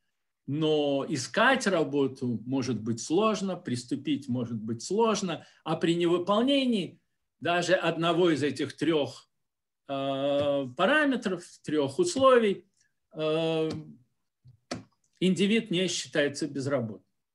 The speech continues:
И вот это вот ситуация, которая характерна для, э, э-, эпохи пандемии, наверное, не только для России, наверное, для всех стран,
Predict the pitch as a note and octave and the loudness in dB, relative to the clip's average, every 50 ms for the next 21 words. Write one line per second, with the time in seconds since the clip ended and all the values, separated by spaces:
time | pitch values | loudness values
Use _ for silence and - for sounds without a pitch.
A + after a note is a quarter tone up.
0 | _ _ _ _ _ _ _ _ _ _ - E3+ E3+ D#3+ D#3+ E3 E3 D3+ D3+ F#3+ | _ _ _ _ _ _ _ _ _ _ 0 0 2 2 2 2 0 0 0 -2
1 | G3 G3+ D4 D#4+ D#4 D#4 A#3 G3 A3+ A3 A3+ - - F#3+ - - F3+ F#3 F#3+ F#3+ | 2 4 4 4 4 2 2 2 2 0 0 0 -2 -2 2 4 4 4 4 2
2 | F#3+ - E3+ E3 D3+ A#2+ - D3 B2 B2 D#3 C#3+ C#3 C#3+ C3+ C3+ B2+ B2 A#2+ _ | 0 -2 -4 -4 -4 -4 -4 -6 -4 -2 -4 -2 -2 -2 -2 -4 -4 -8 -10 _
3 | _ _ _ _ _ _ _ _ _ _ _ _ - D3+ D3+ D3+ D3 A2 - - | _ _ _ _ _ _ _ _ _ _ _ _ -6 -2 -2 -2 -2 -2 -2 0
4 | E3+ E3 D#3 D3 C#3 C#3+ C#3 B2+ A2 A2 B2 B2+ B2+ C3 B2+ B2 B2+ B2 B2 - | 0 2 2 0 0 -2 -2 -2 -2 -2 0 0 0 0 -2 -4 -6 -8 -10 -16
5 | - G#2+ _ _ _ _ _ _ C3 C#3+ C#3 - - D#3 D3+ D3+ D3+ - D#3 C3 | -20 -20 _ _ _ _ _ _ -12 -12 -12 -8 -4 -4 -4 -4 -2 -2 -2 -2
6 | - - D#3+ D3 C3 - C#3 A#2+ - D3 C#3 C#3 C3+ F#3 G#3 A#3+ C#4 D4 C#4 B3+ | 0 2 2 2 2 0 -6 -4 -2 -2 -2 2 2 4 4 4 2 2 2 2
7 | A3 F#3+ F3 E3 E3 E3 D3+ D3+ D3 D3 D3+ A2+ - D3+ C#3 A#2 - B2 A#2+ B2 | 2 2 2 2 2 2 0 -2 -4 -4 -6 -2 -2 -2 -2 -2 -6 -8 -4 -4
8 | C#3 C#3+ D#3 F3 E3+ - - C#4+ C4+ B3 A3 F3 D#3 D3+ D3+ D3 C#3 C3+ B2+ C3 | -2 0 0 0 -2 -2 -4 -2 0 0 0 0 0 0 0 0 0 -2 -4 0
9 | D3 C#3+ C#3+ - - F3 C#3+ - - - - C4+ C4+ C4+ B3+ A#3+ A#3+ | 0 0 0 0 -4 -6 -6 -6 -8 -6 -4 -2 -2 0 -2 -4 -8